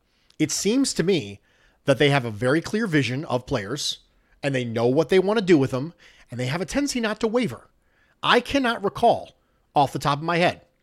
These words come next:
a scenario where the Buffalo Bills played a player out of position and it didn't work and they moved him. There's one scenario like that that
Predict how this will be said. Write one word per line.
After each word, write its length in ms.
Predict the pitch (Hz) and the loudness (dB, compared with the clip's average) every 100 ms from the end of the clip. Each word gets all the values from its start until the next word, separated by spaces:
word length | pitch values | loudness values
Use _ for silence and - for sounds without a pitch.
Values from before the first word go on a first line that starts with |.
| _ _ _ _ _ _ _ | _ _ _ _ _ _ _
a 80 | 131 | -4
scenario 680 | - 170 202 123 95 95 - _ _ _ - - | 0 0 2 0 -4 -12 -20 _ _ _ -14 -2
where 140 | 135 | 0
the 80 | 127 | 0
Buffalo 400 | 135 - 202 208 | -2 0 -2 0
Bills 540 | 143 92 110 - - _ _ _ _ _ _ _ _ - | 0 -2 -2 -4 -6 _ _ _ _ _ _ _ _ -8
played 300 | - 160 196 | 2 4 4
a 60 | |
player 400 | - - 135 113 | 2 2 2 0
out 160 | 127 120 | -2 -2
of 60 | 143 | -2
position 520 | 135 135 101 98 123 123 | -2 -2 -2 -10 -14 -10
and 80 | |
it 100 | 107 | -6
didn't 220 | 113 135 156 | -6 -6 -4
work 220 | 120 131 | -6 -4
and 100 | 135 | -4
they 60 | |
moved 280 | 147 220 - | -2 -4 -6
him. 120 | - - _ _ _ _ _ _ _ _ | -14 -18 _ _ _ _ _ _ _ _
There's 220 | 143 139 101 | 0 0 0
one 580 | 95 110 165 226 277 | -4 2 2 2 0
scenario 560 | 269 - 214 185 135 202 | -2 -2 2 2 2 -2
like 240 | 202 202 | -4 -8
that 220 | - 196 - _ _ _ _ - | -10 -12 -14 _ _ _ _ -4
that 260 | 135 - | -4 -4